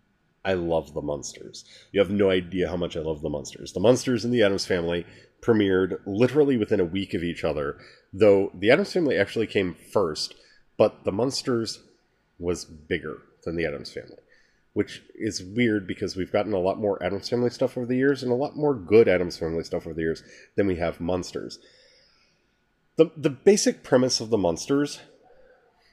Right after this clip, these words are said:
which is why it worked, is they were an average sitcom family. With the twist being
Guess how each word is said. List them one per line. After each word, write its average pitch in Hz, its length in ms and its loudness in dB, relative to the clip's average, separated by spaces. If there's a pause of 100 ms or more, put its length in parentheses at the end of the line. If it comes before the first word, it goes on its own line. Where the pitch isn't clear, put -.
(120)
which 107 220 -2
is 92 120 -6
why 92 260 2
it 151 200 4
worked, 90 540 -6 (720)
is 117 560 0 (280)
they 123 340 2
were 107 580 2 (460)
an 120 180 0 (140)
average 95 800 -2 (140)
sitcom 82 800 -4
family. 87 540 0 (1700)
With 123 200 6
the 117 80 -2
twist - 640 2
being 95 540 0